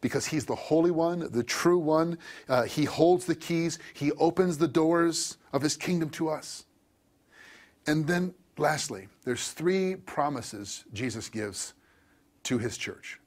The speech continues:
not just then, but to you and to me, to us right now. So we've seen who Jesus is in, in brief. We've s-, seen how this church, what they're doing, who they are.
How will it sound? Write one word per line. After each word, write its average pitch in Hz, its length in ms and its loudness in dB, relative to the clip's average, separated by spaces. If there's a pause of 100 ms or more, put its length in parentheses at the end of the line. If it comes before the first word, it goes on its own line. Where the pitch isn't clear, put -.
(320)
not 135 200 0
just 143 220 -6
then, 98 380 -10
but 120 140 -6
to 160 120 0
you 120 220 0
and 107 100 -4
to 123 80 -8
me, 104 220 -4
to 127 140 -8
us 107 240 -8
right 104 160 -6
now. 85 220 -16 (680)
So - 140 -2
we've 147 160 2
seen 185 180 4
who 170 80 4
Jesus 135 340 2
is 180 440 2
in, 143 220 0
in 139 260 -2
brief. 180 260 2 (280)
We've 135 200 4
s-, - 60 -8
seen - 680 0
how 147 180 2
this 135 200 -2
church, - 420 -2 (400)
what 131 140 -2
they're 120 120 4
doing, 151 380 2 (340)
who 135 120 0
they 110 120 2
are. 160 300 4